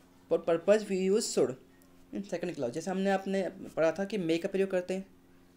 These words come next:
may पढ़ा था ना आपने पहले, जो सेकंड क्लॉज may का यूज़ करते हैं, तो ऐसे ही ना सेम ज-, just like may, ऐसे आपका could का, सॉरी, should का प्रयोग भी करते हैं पर्पस के लिए।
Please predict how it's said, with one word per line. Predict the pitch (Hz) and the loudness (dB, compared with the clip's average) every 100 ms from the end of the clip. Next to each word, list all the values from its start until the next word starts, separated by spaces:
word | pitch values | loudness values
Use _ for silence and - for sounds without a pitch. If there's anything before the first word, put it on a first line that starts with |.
| - - - - - - | -20 -20 -20 -20 -18 -6
may | 147 | -2
पढ़ा | 160 165 | 2 2
था | 196 | 2
ना | 214 | 0
आपने | 226 233 | 0 -4
पहले, | 208 175 175 | 0 0 0
जो | 156 156 165 | -4 -6 -6
सेकंड | 170 160 165 | -4 -4 0
क्लॉज | 165 | 2
may | 170 160 160 | 2 -2 -2
का | |
यूज़ | 160 156 | -4 -2
करते | 139 135 | -4 -4
हैं, | 143 - - - - - | -10 -12 -20 -20 -16 -6
तो | 214 - | -4 2
ऐसे | 196 196 | 2 2
ही | 277 | 0
ना | 285 | 2
सेम | 277 - 233 240 | 0 -2 0 0
ज-, | 233 | 0
just | 208 151 190 | 0 0 -2
like | 208 202 | 0 0
may, | 180 170 190 - | 0 2 0 0
ऐसे | 170 190 | -2 -4
आपका | - 208 | -2 -4
could | 208 165 165 | -2 -4 -2
का, | 165 | -4
सॉरी, | - 151 135 131 - - | -2 -2 -2 -6 -14 -14
should | - | 0
का | 185 | 2
प्रयोग | 196 190 | 6 4
भी | 196 | 4
करते | 165 - 190 | 0 -2 -6
हैं | 214 - | -6 -4
पर्पस | 156 156 165 | -2 0 -2
के | - 147 | -2 -6
लिए। | 131 | -6